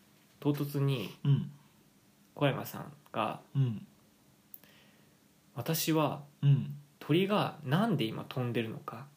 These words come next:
Speaker 2: はい。
Speaker 1: この飛んでいる理由を
Speaker 2: うん。
Speaker 1: 考える時があるんですよ」って不意に言ったのよ。
Speaker 2: はいはいはい。
Speaker 1: 俺はもう、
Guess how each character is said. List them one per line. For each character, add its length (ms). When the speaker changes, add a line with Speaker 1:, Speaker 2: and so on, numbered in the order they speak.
Speaker 2:
は 200
い。 20
Speaker 1:
こ 60
の 140
飛 200
ん 100
で 100
い 100
る 120
理 200
由 140
を 320
Speaker 2:
う 40
ん。 240
Speaker 1:
考 320
え 120
る 60
時 260
が 80
あ 40
る 80
ん 60
で 80
す 160
よ」 100
っ 40
て 360
不 180
意 60
に 80
言 80
っ 40
た 160
の 60
よ。 60
Speaker 2:
は 180
い 20
は 180
い 40
は 200
い。 40
Speaker 1:
俺 240
は 80
も 460
う、 60